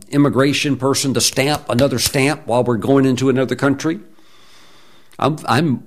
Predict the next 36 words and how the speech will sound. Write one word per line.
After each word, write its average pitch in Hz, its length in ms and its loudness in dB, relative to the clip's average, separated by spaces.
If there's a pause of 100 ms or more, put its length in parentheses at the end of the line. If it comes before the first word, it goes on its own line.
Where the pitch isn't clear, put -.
(140)
I'm 135 200 -2
familiar 139 480 2
with 107 180 -6
that. 131 400 -6 (300)
Praise 113 420 0
the 107 100 -2
Lord. 101 420 -4 (460)
There 95 100 -2
used 131 280 2
to 156 40 0
be 143 120 -2
a 151 60 -2
time 143 280 -2
I 127 60 -2
could, 127 260 0
I 117 180 -4
could 123 140 -10
hardly 165 380 -2
even 147 260 -2
grasp, - 560 -4 (340)
wow, - 360 -8 (320)
going 160 300 0
to 147 80 2
preach - 500 -2 (180)
in 107 100 -6
another 131 300 -2
country. 147 500 -6 (340)
Wow, - 480 0
how - 300 -2
could 160 160 -2
such - 280 -2
a 139 80 -2
thing 180 300 0
be? 165 360 0
Well, 135 380 -2 (120)
i-, - 100 -18